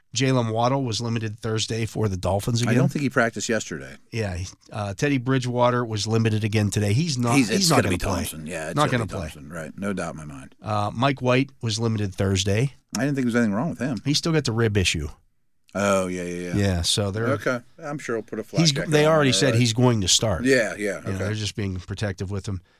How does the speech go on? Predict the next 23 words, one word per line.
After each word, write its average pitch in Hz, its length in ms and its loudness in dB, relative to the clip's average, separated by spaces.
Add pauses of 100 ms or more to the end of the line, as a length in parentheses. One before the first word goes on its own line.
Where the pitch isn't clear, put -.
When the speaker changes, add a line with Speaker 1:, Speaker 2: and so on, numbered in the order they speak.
(220)
Speaker 1:
Uh, 107 160 2
Taysom 131 380 2
Hill 127 200 2
limited. 123 400 2 (100)
Mecole 117 360 2
Hardman 127 500 4 (380)
questionable 113 920 2 (580)
Speaker 2:
Hmm, 156 200 -4
I 147 80 -4
thought 143 120 -2
he 123 60 -4
was 110 100 -6
full 110 140 -10
go. 104 180 -4
Speaker 1:
for 117 100 0
Kansas 123 340 2
City's 113 320 0
Week 113 180 0
eighteen 107 400 0
game 104 240 -2
against 95 240 -2
the 98 60 -8
Raiders. 95 520 -4